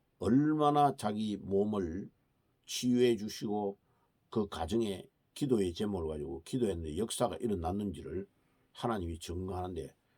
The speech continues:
정말 놀라운, 그리-, 그리고 교회는 그냥 세 배 이상 그 부흥되는 역사가 일어나게 된 거죠.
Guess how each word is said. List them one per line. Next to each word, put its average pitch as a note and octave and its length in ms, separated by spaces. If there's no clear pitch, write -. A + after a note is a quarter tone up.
정말 F#2+ 340
놀라운, A#2 560
그리-, C3+ 160
그리고 C#3+ 380
교회는 G#2 640
그냥 F#2+ 400
세 B2+ 460
배 F3+ 180
이상 F2+ 540
그 - 240
부흥되는 F#2+ 800
역사가 E2 640
일어나게 D#2 460
된 - 180
거죠. - 240